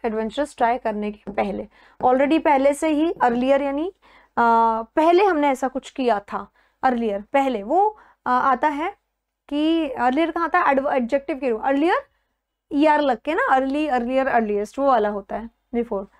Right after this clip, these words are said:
The government has ordered that all illegal structures around heritage buildings, हेरिटेज बिल्डिंग्स के around, चारों तरफ जितने भी इलीगल स्ट्रक्चर्स हैं वो brought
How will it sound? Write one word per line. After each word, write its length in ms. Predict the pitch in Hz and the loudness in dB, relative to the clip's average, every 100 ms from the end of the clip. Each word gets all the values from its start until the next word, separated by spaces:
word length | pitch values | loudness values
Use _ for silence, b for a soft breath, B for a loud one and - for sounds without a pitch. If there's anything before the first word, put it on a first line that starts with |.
| b b b | b b b
The 100 | 269 247 | -2 2
government 480 | 320 359 392 440 - | 2 4 2 0 0
has 200 | 285 285 | -2 0
ordered 420 | - 240 226 262 233 | 0 0 0 -2 2
that 180 | 226 233 - - | 0 0 -6 -4
all 240 | 277 339 311 | -2 -2 0
illegal 460 | 285 269 247 247 480 | 0 0 0 0 -2
structures 720 | - - 220 _ 226 220 320 - - _ _ - _ _ _ _ _ _ _ _ _ _ _ b b b b b b _ - | -4 -4 -6 _ -2 -2 -2 -6 -16 _ _ -20 _ _ _ _ _ _ _ _ _ _ _ b b b b b b _ -2
around 440 | 285 311 349 359 | 2 4 2 0
heritage 460 | 285 262 233 233 208 | 0 -2 0 -2 -2
buildings, 420 | 214 190 - 247 - | -8 -10 -10 -18 -4
हेरिटेज 480 | 254 262 254 370 320 | -2 -2 0 0 0
बिल्डिंग्स 600 | 240 233 214 330 392 - | -2 0 0 2 0 -2
के 300 | - 269 247 339 - _ 247 | -6 0 2 0 -6 _ 0
around, 400 | 214 196 214 220 | 0 0 -4 -2
चारों 340 | 247 208 202 | 0 2 0
तरफ 340 | 202 202 440 - b b b _ | -4 -2 -4 -6 b b b _
जितने 280 | 254 311 359 | -10 -2 0
भी 120 | 370 415 - | 2 0 0
इलीगल 540 | 415 277 269 240 233 | 0 2 2 0 -2
स्ट्रक्चर्स 640 | - 220 - - 214 202 | -4 -10 -8 -6 -4 -4
हैं 260 | 208 214 339 - b b b - | -8 -8 -8 -12 b b b -14
वो 340 | 214 254 392 302 | -2 0 0 -2
brought 400 | 233 220 247 | -2 0 0